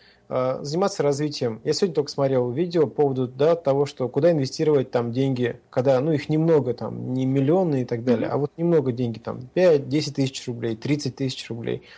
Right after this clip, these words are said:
Speaker 1: Очень крутые три совета, э, давал парень уфимский наш на Ютубе. Первое — это,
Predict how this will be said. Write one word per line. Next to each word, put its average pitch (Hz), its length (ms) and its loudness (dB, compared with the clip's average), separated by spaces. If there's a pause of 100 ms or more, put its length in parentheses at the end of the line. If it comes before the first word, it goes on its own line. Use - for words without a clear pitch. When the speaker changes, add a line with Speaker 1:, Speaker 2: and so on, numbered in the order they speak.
(200)
Speaker 1:
Очень 170 240 2
крутые 131 640 2 (220)
три 151 160 4
совета, 135 600 4 (420)
э, - 280 -2
давал 123 300 4
парень 160 340 4
уфимский 123 420 -6
наш 117 260 -4
на 117 120 -4
Ютубе. 120 460 0 (460)
Первое — 143 500 6
это, 123 460 2